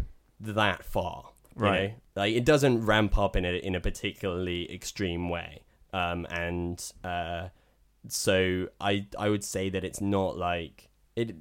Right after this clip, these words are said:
Speaker 1: even when shit really kicks off, it never kind of becomes a real, like, edge of your seat movie. It just kind of, like, you know, bubbles, bubbles over a little bit, and then the movie kind of glides to the end. Um, so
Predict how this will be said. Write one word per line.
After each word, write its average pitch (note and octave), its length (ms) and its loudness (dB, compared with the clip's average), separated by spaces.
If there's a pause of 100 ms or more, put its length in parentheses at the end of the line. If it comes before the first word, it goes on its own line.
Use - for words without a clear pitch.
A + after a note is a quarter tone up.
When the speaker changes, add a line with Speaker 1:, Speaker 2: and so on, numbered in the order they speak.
(260)
Speaker 1:
even C3+ 400 2
when G2+ 380 4
shit G2 280 -2
really F#2+ 200 -2
kicks - 280 -10
off, F2 200 -6
it F#2+ 60 -4
never G2 200 0
kind F#2 220 -6
of E2+ 80 -4
becomes F#2 260 -6
a F2+ 80 -6
real, F2+ 240 -4
like, F2 240 -8
edge F#2 200 -6
of F2 140 -10
your F2 260 -8
seat E2+ 320 -8
movie. D#2+ 340 -8
It D#2 80 -14
just - 180 -12
kind E2 220 -10
of, E2+ 280 -10
like, F2 440 -10 (480)
you F#2+ 120 -6
know, F2 160 -4
bubbles, G#2 580 4
bubbles G#2+ 540 2
over F#2 320 4
a F2 60 -2
little F#2 240 2
bit, D#2 320 -8
and E2 100 -8
then F2 140 -4
the F2 80 -2
movie E2+ 300 -4
kind E2+ 180 -10
of F2 120 -12
glides F2 360 -4
to - 120 -12
the E2 140 -6
end. D2+ 360 -12 (340)
Um, D#2+ 480 -6 (300)
so F2 580 0